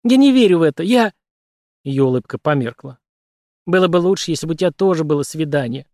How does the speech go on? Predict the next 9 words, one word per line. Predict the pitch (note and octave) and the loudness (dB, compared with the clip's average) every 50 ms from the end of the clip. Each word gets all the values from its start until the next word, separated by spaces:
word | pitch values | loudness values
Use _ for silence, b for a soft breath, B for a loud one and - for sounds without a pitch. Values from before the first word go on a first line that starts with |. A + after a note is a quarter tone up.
| _ _ _ _ _ _ _ _ _ _ _ _ _ _ _ _ _ _ _ _ _ _ - | _ _ _ _ _ _ _ _ _ _ _ _ _ _ _ _ _ _ _ _ _ _ -10
«Я | C#3+ E3+ G#3+ A3 | -6 -4 -4 -4
бы | G#3+ G3+ | -4 -6
всё | - - G#3+ | -6 -6 -4
равно | G#3+ G#3+ A3 A3+ G#3 | -2 -2 -2 -2 -4
сразу | - - D#3+ D3 C#3 B2+ B2+ | -4 -6 -6 -4 -4 -4 -6
после | - - C#3 - - - D3 C#3+ | -8 -10 -10 -10 -6 -4 -4 -4
игры | C#3 D#3 F3+ G#3 G3+ | -4 -4 -4 -4 -4
отправилась | D3 _ - - C3+ C#3 C#3 C3+ C3 B2 B2+ | -6 _ -6 -6 -4 -4 -4 -4 -6 -8 -6
домой. | B2 C#3 C#3 C3+ B2+ A#2+ B2 B2+ B2 | -6 -4 -4 -4 -4 -6 -8 -12 -14